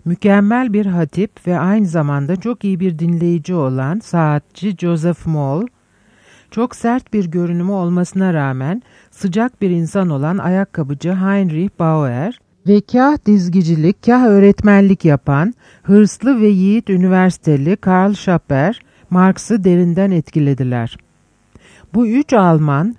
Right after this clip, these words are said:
gizli işçi birliklerindeki sürekli mücadelelerde sınanmış, yaşam tarafından çelikleştirilmişlerdi. Adiller Birliği dağıtıldıktan sonra İngiltere'ye kaçıp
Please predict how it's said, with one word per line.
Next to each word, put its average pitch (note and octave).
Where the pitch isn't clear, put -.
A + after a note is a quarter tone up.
gizli G3+
işçi G3
birliklerindeki E3+
sürekli G3
mücadelelerde D#3
sınanmış, D#3
yaşam A3
tarafından D#3+
çelikleştirilmişlerdi. D#3
Adiller G#3+
Birliği E3+
dağıtıldıktan F#3+
sonra D3+
İngiltere'ye G3
kaçıp -